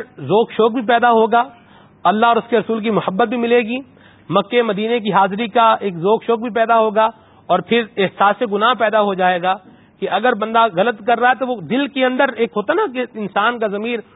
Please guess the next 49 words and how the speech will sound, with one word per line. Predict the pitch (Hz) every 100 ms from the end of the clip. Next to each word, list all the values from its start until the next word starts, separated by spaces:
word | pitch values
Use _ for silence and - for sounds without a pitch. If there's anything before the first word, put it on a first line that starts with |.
| _ -
اس | -
کو | 214
جھنجھوڑ | 185 175 196 233
رہا | 226 214 220 202
ہو، | 220 208
اس | 196
کو | -
بتا | 180 170 190 214
رہا | 214 220
ہو | 202 202 - _ -
کہ | 185
تم | 202
نے | 214
یہ | 208
کام | - 196 202 202
غلط | 175 208 -
کیا | 196 208 190
ہے، | 185 185 _ -
یہ |
تمہیں | 180 202
نہیں | 185 175 208
کرنا | 202 196 196
چاہیے | 180 175 180
تھا، | 180
رب | 175 196
کی | 196
نافرمانی | 190 185 180 180 208
والا | 214 202
کام | 190 190 190
کر | 185
لیا | 185 185
ہے، | 180 _ _ -
اب | 220 220
توبہ | 233 233 269
کی | 240
طرف | 233 226
آ | 196 190
جاؤ۔ | 190 185 - _ _ _ _
یہ | 156 233 311 311
انسان | 240 247 - 247 254 285 254
کے | 247
اندر | 254
احساس | 208 180 202 226 240
پیدا | 220 220
ہونا، | 202 196 208 _ _ -
کیا | 208
فرمائیں | 190 160 143 131
گے |
آپ؟ | 117